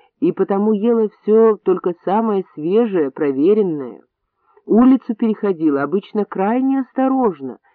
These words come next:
по лестнице спускалась медленно, чтобы ненароком не вывихнуть,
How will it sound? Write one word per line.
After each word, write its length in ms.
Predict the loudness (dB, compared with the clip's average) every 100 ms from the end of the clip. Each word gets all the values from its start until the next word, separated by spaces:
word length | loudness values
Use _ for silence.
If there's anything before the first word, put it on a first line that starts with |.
| _ _ -20 -6
по 120 | 0
лестнице 500 | 4 2 0 -4 -4 -6
спускалась 640 | -6 -6 -4 0 0 0 -2
медленно, 760 | 0 4 4 4 2 2 -2 -4
чтобы 300 | -6 -2 2
ненароком 720 | 2 2 0 0 0 0 0
не 80 | 0
вывихнуть, 800 | 0 0 0 -2 -4 -10 -10